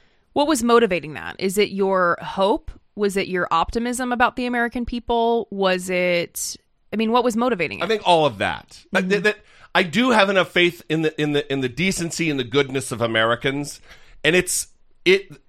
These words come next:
Speaker 2: in, that in itself is actually diminishing and evaporating away from me.
Speaker 1: Hmm.
Speaker 2: I still am, am optimistic. I mean, Joe Biden got five million more votes than Donald Trump did.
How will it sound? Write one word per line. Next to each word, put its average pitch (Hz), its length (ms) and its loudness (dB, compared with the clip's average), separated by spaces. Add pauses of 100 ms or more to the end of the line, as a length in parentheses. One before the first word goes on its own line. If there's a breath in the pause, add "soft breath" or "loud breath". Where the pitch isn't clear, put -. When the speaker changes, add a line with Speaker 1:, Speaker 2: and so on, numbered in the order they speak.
(160)
Speaker 2:
in, 196 240 2
that 180 440 2
in 190 140 -2
itself 180 680 2
is 147 240 0
actually 123 680 -2
diminishing 123 720 -2
and 113 320 0
evaporating 110 800 -2
away 104 260 -4
from 90 260 -10
me. 78 340 -12
Speaker 1:
Hmm. 185 260 -6 (100)
Speaker 2:
I 170 100 2
still 190 640 4
am, 147 100 0 (220)
am 127 360 0
optimistic. 127 640 -2
I 113 60 2
mean, 113 260 -2 (400 soft breath)
Joe 143 200 4
Biden 139 360 2
got 131 260 2
five 160 520 4
million 156 680 2
more 131 580 2 (160)
votes 135 640 2
than 139 240 0
Donald 131 380 0
Trump 254 400 4
did. 85 440 -8